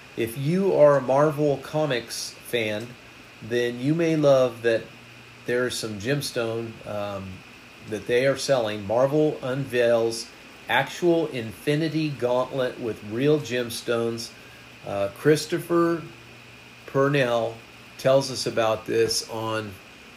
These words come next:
philstar dot com. It is the, uh, Philstar Global Lifestyle,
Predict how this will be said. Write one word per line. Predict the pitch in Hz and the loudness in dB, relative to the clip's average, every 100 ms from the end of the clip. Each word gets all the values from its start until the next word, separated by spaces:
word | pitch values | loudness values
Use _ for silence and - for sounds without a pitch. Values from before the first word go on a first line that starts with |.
| - - | -20 0
philstar | 160 160 170 165 160 - - 147 135 131 131 | 6 6 6 4 2 -2 2 4 6 6 4
dot | 120 104 98 | 2 -2 -4
com. | - 135 113 95 113 - - - - - | -2 0 0 -2 -6 -12 -20 -20 -20 -10
It | 110 113 110 - | -2 0 -2 -4
is | 117 117 101 98 | -4 -4 -4 -8
the, | 104 110 107 104 | -8 -6 -6 -4
uh, | 98 95 | -4 -4
Philstar | - 139 143 160 147 | -2 -2 2 4 4
Global | 123 123 117 120 120 120 - - - - | 4 0 2 0 -2 -4 -12 -20 -20 -4
Lifestyle, | 110 123 127 - 123 113 110 110 107 | 2 2 0 -2 0 2 2 0 -2